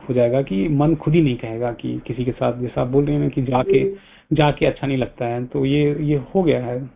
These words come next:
Speaker 1: यही बात है। अच्छा नहीं लगना है, क्यों नहीं अच्छा लग रहा है कि अपना एक मन का स्वभाव हो गया। मन का एक स्वभाव क्यों हो गया कि परम पुरुष का आस्वाद है और समझ रहा है, तो मन का एक स्वभाव हो ही गया है। अब वो बात है कि धीरे-धीरे समझ में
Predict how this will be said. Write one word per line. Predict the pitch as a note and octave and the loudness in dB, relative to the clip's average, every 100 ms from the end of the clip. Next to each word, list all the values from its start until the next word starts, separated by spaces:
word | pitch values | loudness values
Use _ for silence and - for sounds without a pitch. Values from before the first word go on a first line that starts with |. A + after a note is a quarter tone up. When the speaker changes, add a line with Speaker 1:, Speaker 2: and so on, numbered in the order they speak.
| _ - | _ -8
Speaker 1:
यही | C3 C#3 F3 | 0 0 4
बात | E3 F3 C3+ | 4 2 -4
है। | A#2 C3 | -8 -12
अच्छा | C3+ - | -16 -6
नहीं | D#3+ D#3+ | -2 0
लगना | D#3+ E3 F3+ | 0 0 -2
है, | D#3+ | -4
क्यों | - F#3 | -2 0
नहीं | F#3 | 0
अच्छा | D#3 F3 | 0 0
लग | F3 | 0
रहा | F3+ F#3 | 0 0
है | G3 | -2
कि | F#3+ | -4
अपना | D#3 C#3 D#3 | -6 -4 -2
एक | D3+ D3+ | -2 0
मन | C3+ | 0
का | C3 | 0
स्वभाव | D3 C3 A#2+ A#2+ | 0 -2 -2 -2
हो | A#2 | -2
गया। | G#2 A#2 B2 _ - - - - - - | -4 -6 -10 _ -20 -20 -20 -20 -20 -2
मन | C3 B2+ | 2 4
का | D3 | 2
एक | - | 0
स्वभाव | - C3+ C#3+ | -2 2 2
क्यों | C#3 D3+ | 2 0
हो | D3+ | 2
गया | D#3+ | 0
कि | E3+ | -2
परम | D#3 C#3+ C3+ | -2 -2 0
पुरुष | D3 C#3 | -2 0
का | C#3+ | -2
आस्वाद | B2 - A#2 A2 | -2 0 -2 -2
है | A#2 B2+ | -8 -8
और | C3 | -10
समझ | B2 C3+ C3+ | -4 0 0
रहा | A#2+ A#2 | 0 -2
है, | A#2 B2 | -4 -4
तो | B2+ | 0
मन | C#3 D#3 | 2 2
का | D#3+ | 2
एक | D#3 D3+ | 0 0
स्वभाव | C#3 B2 C3 E3 D#3+ - _ _ - | -2 2 4 4 2 -2 _ _ -4
हो | D3+ | 0
ही | E3 | 0
गया | D3+ A#2+ A2+ | 0 -4 -4
है। | A#2+ C3+ _ - - - | -12 -18 _ -20 -20 -14
अब | - | -10
वो | C3 C#3 | -8 -2
बात | C3+ C#3+ D#3 | 0 0 -2
है | D#3 | -6
कि | G3 G3 F#3+ - - - - - - | -4 -6 -8 -16 -20 -20 -20 -10 0
धीरे-धीरे | C3+ C#3 | 2 2
समझ | C3 C#3+ D3 | 0 0 0
में | D3 F3 G3+ | 0 -2 -4